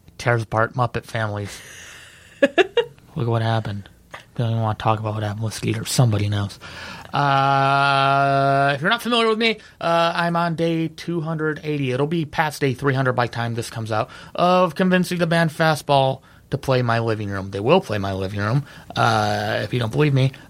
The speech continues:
Speaker 1: uh, just check back in a month or two. It'll happen. You can support the campaign using the hashtag Fastball at Jets and follow me on Twitter. And, uh, if you don't remember who Fastball is, tweet at me and I will remind you.
Speaker 2: He will.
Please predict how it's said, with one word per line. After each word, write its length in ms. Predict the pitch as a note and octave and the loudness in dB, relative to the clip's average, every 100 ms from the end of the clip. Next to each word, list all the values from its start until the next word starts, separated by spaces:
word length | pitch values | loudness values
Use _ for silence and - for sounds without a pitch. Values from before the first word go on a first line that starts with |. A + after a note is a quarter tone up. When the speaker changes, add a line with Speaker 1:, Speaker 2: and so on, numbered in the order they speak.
| - | -2
Speaker 1:
uh, 380 | B2+ B2 B2+ B2 | 0 2 0 -2
just 240 | C3 - | -6 -2
check 260 | - B2+ - | 0 0 2
back 280 | A#2+ A#2 | 0 0
in 80 | A#2+ | 0
a 20 | |
month 240 | A#2+ B2+ B2 | 2 2 0
or 60 | |
two. 260 | G2+ G#2 A#2 | -2 -2 -2
It'll 180 | C#3 B2+ | -2 0
happen. 380 | A#2 A#2 B2 A#2 - - - | 2 0 -2 -6 -12 -20 -4
You 120 | C#3+ | 0
can 120 | C#3 | 2
support 380 | C3 - D3+ D3+ | 0 -2 -2 0
the 40 | |
campaign 460 | C3+ A#2+ A#2+ A#2+ A#2+ | 0 0 0 0 0
using 280 | C3 B2+ D3+ | -2 0 0
the 60 | |
hashtag 400 | D3+ D#3 - D#3 | 2 0 0 -2
Fastball 400 | C#3 D#3+ C#3+ D#3 | 0 0 2 2
at 60 | D#3 | 2
Jets 380 | E3+ D#3 D3+ - - - | 2 2 0 -14 -18 -8
and 240 | D3+ D3+ C#3 | 0 0 2
follow 180 | D3 C#3+ | 2 2
me 140 | C#3 | 2
on 100 | C3 | 0
Twitter. 360 | - B2+ A#2 - - - | 0 -2 -2 -6 -20 -14
And, 300 | B2+ A#2 A2+ | -6 -4 -4
uh, 100 | A#2+ A#2+ | -4 -4
if 80 | |
you 60 | B2+ | -2
don't 200 | C3 - | -2 -2
remember 360 | - C3 C3 C#3+ | 0 4 6 6
who 100 | C3 | 4
Fastball 500 | B2 A2+ - A#2 A#2 | 0 -4 -2 -2 -2
is, 140 | A#2 | -4
tweet 240 | - B2 B2+ | -4 -2 -2
at 80 | C3+ | -2
me 200 | B2 B2 | -4 -2
and 100 | C3+ | 0
I 80 | C3 | 0
will 180 | B2+ | 0
remind 460 | D3 D#3 E3 F3+ D#3+ | 0 0 0 0 -4
you. 80 | B2 | -6
Speaker 2:
He 160 | - A#3 | -6 -2
will. 440 | A#3+ A#3 E3 D#3+ | 0 0 0 -4